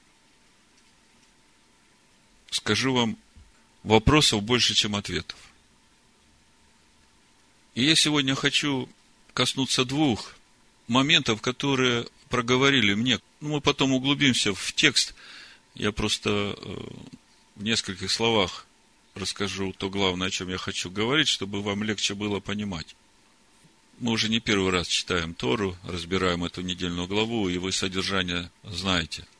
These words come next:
я надеюсь. Мы читаем о том, что первосвященник может брать в жену себе только девицу из своего народа.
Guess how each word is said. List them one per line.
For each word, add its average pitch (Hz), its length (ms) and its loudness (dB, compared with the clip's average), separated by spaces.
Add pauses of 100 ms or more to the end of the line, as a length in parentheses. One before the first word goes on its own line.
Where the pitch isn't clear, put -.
(220)
я 82 160 -6
надеюсь. 78 520 -10 (1800)
Мы 120 140 -2
читаем 123 580 2 (680)
о 107 140 -2
том, 143 240 -6
что - 240 -2
первосвященник 117 1120 2 (580)
может 117 300 2
брать 120 440 4 (600)
в 107 80 -10
жену 123 340 0
себе 98 260 0
только 147 360 0
девицу 123 520 2 (1300)
из 101 160 2
своего 95 380 4
народа. 85 360 -4